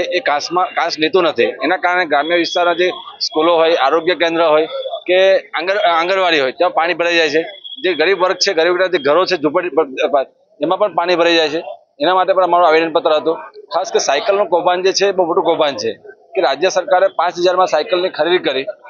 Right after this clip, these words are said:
એ સાયકલ જે બાળકીઓને મળવી જોઈએ સ્કૂલની, એ બાળકીઓને આપી નહીં અને એ જે સાયકલો છે એ ભંગાર કરી નાખી અને આજે એમને નવસો કે આઠસો રૂપિયા વેચાણ કરવા માટે ટેન્ડરિંગ કર્યું છે.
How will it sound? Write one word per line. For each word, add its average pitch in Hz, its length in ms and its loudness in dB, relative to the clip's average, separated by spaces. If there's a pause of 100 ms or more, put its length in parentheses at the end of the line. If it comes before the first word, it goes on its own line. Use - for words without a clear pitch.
(220)
એ 202 80 -2
સાયકલ 185 440 0 (320)
જે 190 80 0
બાળકીઓને 185 560 0
મળવી 170 300 0
જોઈએ 175 300 2 (140)
સ્કૂલની, 170 520 0
એ 170 60 4
બાળકીઓને 175 500 2
આપી 170 260 0
નહીં 147 180 0 (400)
અને 165 160 0
એ 214 160 0
જે 208 120 2
સાયકલો 185 400 0
છે 196 160 -2
એ 190 160 -2
ભંગાર 160 420 0
કરી 190 200 0
નાખી 156 360 0
અને 160 240 -2
આજે 151 240 0
એમને 185 260 2 (420)
નવસો 165 300 2
કે 190 60 0
આઠસો 165 260 0
રૂપિયા 190 180 2
વેચાણ 175 300 0
કરવા 185 140 4
માટે 185 200 0
ટેન્ડરિંગ 165 400 -2
કર્યું 151 240 0
છે. 120 160 -2